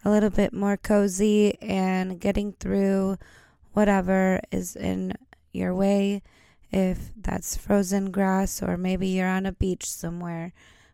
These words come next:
we all have some type of obstacles in our way at times. So if you got an-, anything out of this episode,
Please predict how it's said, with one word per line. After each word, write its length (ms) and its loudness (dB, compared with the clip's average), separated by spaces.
we 120 -2
all 300 0
have 560 -4
some 360 -6
type 360 -6
of 300 -4
obstacles 1000 -4
in 180 -10
our 200 -8
way 380 -6
at 220 -12
times. 580 -14
So 580 -2
if 320 2
you 140 4
got 380 2
an-, 200 0
anything 680 0
out 240 -4
of 160 -4
this 320 -2
episode, 760 -2